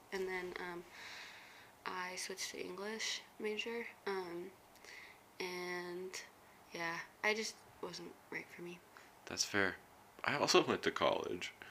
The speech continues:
Speaker 1: Really?
Speaker 2: Yeah.
Speaker 1: For what?
Speaker 2: Um, I was double majoring in communications and Spanish with a focus in linguistics.
Speaker 1: No way.
Speaker 2: Yeah.
Speaker 1: Where?
Speaker 2: U C C S.
Speaker 1: U C C S.
Speaker 2: Yeah.
Speaker 1: Nice. That's
Speaker 2: Yeah.
Speaker 1: crazy.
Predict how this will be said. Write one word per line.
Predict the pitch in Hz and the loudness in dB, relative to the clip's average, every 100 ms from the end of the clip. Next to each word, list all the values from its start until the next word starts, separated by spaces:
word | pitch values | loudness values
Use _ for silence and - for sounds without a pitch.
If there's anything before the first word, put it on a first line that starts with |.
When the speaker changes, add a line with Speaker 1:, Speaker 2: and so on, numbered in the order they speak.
| - - 214 | -14 2 10
Speaker 1:
Really? | 214 277 453 147 | 12 12 8 6
Speaker 2:
Yeah. | 269 294 80 - - - | 6 8 8 6 -12 -2
Speaker 1:
For | - 240 | 8 10
what? | 240 381 175 - - - | 10 6 4 2 -8 2
Speaker 2:
Um, | - 98 98 95 90 - - | 8 10 10 8 4 0 6
I | 95 101 104 104 104 107 - - - - - - - - - - - - | 10 12 12 12 10 6 0 -16 -20 -20 -20 -20 -20 -20 -20 -20 -6 4
was | 92 90 90 87 87 | 10 12 12 10 8
double | - 95 151 | 6 8 8
majoring | 98 78 71 76 76 85 95 - | 8 6 8 6 6 4 2 4
in | 87 82 | 4 4
communications | - 85 80 73 - 90 101 | 4 4 4 4 2 0 0
and | |
Spanish | 98 - 117 87 - - - | 2 4 4 4 0 -2 0
with | 80 87 | 0 0
a | |
focus | - 76 - | 0 0 2
in | 104 | 4
linguistics. | 107 110 76 - - - - - - - - 240 | 4 4 2 2 0 0 -2 -4 -8 -14 -2 6
Speaker 1:
No | 302 440 | 10 12
way. | 453 214 202 | 12 12 12
Speaker 2:
Yeah. | 156 147 117 110 | 10 10 8 6
Speaker 1:
Where? | 285 349 196 208 - - - | 8 10 10 8 -2 -8 0
Speaker 2:
U | 92 | 4
C | 85 87 | 4 2
C | 90 78 | 4 4
S. | 71 - | 4 -4
Speaker 1:
U | |
C | |
C | 214 | -6
S. | 220 - | -6 -2
Speaker 2:
Yeah. | 202 190 185 | 0 0 -2
Speaker 1:
Nice. | 202 - - - - 247 | -4 -8 -10 -12 -14 -6
That's | - | 6
Speaker 2:
Yeah. | 87 | 10
Speaker 1:
crazy. | 82 - 196 | 10 8 2